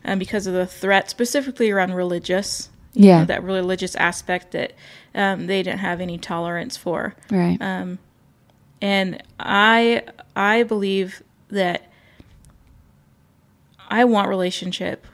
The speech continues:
Speaker 1: with my family,
Speaker 2: Mm-hmm.
Speaker 1: but it has to be based upon respect
Speaker 2: Mm-hmm.
Speaker 1: and being treated mutually,
Speaker 2: Right.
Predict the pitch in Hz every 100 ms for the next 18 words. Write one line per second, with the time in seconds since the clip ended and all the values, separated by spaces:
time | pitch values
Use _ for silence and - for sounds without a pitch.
0 | - 190 190 185 - 180 180 190 185 196
1 | 175 190 180 175 _ _ _ 190 170 -
2 | _ 208 208 196 190 - 196 185 175 170
3 | - 190 185 185 - 180 170 165 - -
4 | - - - - 208 208 - - - 226
5 | 180 180 165 151 190 196 185 180 185 208
6 | 202 185 190 208 - 202 185 180 190 180
7 | 175 160